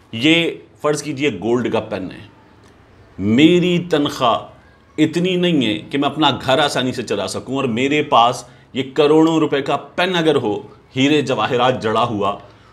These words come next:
तो ये मेरे पास कहाँ से आया है, ये साबित करना मेरा काम नहीं होगा, ये साबित करना नैब का काम होगा। Asset beyond means, आपके पास जो कुछ है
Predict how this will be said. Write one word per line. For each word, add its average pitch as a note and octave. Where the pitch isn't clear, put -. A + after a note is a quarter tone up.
तो D#3
ये D#3
मेरे D#3+
पास E3
कहाँ C#3+
से E3
आया C3
है, B2+
ये C3+
साबित D#3
करना D3+
मेरा C#3
काम C3+
नहीं B2
होगा, E2
ये E3+
साबित D#3+
करना C#3+
नैब B2+
का G2
काम F2+
होगा। F2
Asset A3
beyond D#3+
means, D3+
आपके C#3
पास E3
जो D#3
कुछ D#3+
है A#2+